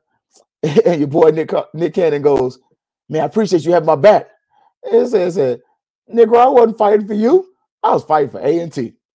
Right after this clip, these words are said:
Exactly. At this point,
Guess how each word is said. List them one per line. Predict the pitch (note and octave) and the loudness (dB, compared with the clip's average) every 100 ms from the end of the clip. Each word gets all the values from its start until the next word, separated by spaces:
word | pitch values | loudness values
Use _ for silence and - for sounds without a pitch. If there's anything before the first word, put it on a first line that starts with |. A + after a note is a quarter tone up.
| _ _ _ _ _ _ _ _ | _ _ _ _ _ _ _ _
Exactly. | F2 F2 C#2 - - _ _ _ _ _ _ _ _ _ _ _ _ _ _ | -20 -20 -20 -20 -20 _ _ _ _ _ _ _ _ _ _ _ _ _ _
At | F2 F#2+ | -20 -12
this | A2+ D3 | -10 -8
point, | G3 F#3+ F#3+ | -8 -10 -10